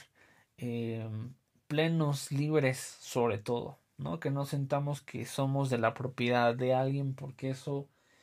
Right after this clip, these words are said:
está mal. Tú no le perteneces a nadie, te perteneces a ti mismo, y si alguien trata de modificar tu esencia o quiera modificar algo en ti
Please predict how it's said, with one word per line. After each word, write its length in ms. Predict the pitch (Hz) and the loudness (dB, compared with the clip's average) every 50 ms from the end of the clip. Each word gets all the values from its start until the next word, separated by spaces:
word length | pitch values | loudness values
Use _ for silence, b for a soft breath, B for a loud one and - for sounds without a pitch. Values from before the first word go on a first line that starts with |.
| b b b b b | b b b b b
está 280 | - 127 - - 127 127 | -6 -6 -2 0 0 0
mal. 300 | 127 127 123 120 120 - | 2 2 0 0 -2 -4
Tú 140 | - - 165 | -6 -2 0
no 100 | 175 175 | 2 4
le 120 | 165 143 | 4 4
perteneces 720 | - - 127 - - - 131 135 135 131 131 135 127 - - | 4 2 0 0 0 -2 0 0 0 0 -2 -4 -6 -6 -6
a 80 | 113 | -6
nadie, 260 | 110 110 110 113 113 135 | -4 -2 -4 -4 -4 -8
te 140 | - - 131 | -6 -8 -6
perteneces 720 | - 127 123 123 - - 131 139 139 139 139 143 127 131 | -2 -2 -2 -2 -2 -2 -2 -2 -2 -4 -4 -6 -8 -8
a 100 | 110 107 | -8 -8
ti 120 | - 127 | -4 -4
mismo, 460 | 139 147 156 156 - 160 156 160 165 b b b b b b b b | -2 -2 -4 -4 -4 -4 -4 -4 -6 b b b b b b b b
y 80 | 131 | -8
si 180 | - - 143 147 | -4 0 2 4
alguien 340 | 143 139 143 143 139 135 135 | 4 4 2 0 -2 -2 -2
trata 300 | - 143 139 139 - 143 | 0 0 0 0 0 -2
de 100 | 139 127 | -2 -2
modificar 760 | 123 120 123 127 131 - 117 131 - - 127 123 123 - - b b b b b b b b b | -2 -4 -6 -8 -8 -10 -10 -6 0 2 4 4 4 0 -6 b b b b b b b b b
tu 140 | - 127 | -2 -2
esencia 720 | 120 117 - 151 151 151 143 135 - 135 123 123 135 - _ _ _ _ _ _ _ _ _ _ _ _ _ _ _ _ _ _ _ _ _ _ _ _ _ _ _ | -2 0 2 0 2 2 0 -2 -2 -4 -4 -4 -6 -12 _ _ _ _ _ _ _ _ _ _ _ _ _ _ _ _ _ _ _ _ _ _ _ _ _ _ _
o 140 | - 123 - | -12 -10 -6
quiera 240 | - 151 151 156 | -4 -2 0 0
modificar 640 | 151 147 139 131 127 - 127 123 - 139 123 123 131 - | 0 0 0 0 0 -2 -4 -2 2 2 0 0 0 -4
algo 300 | - 147 151 160 165 165 | 0 0 2 2 2 2
en 120 | 151 143 135 | 2 0 0
ti 320 | - 180 196 185 147 - | -2 -2 -4 -4 -6 -8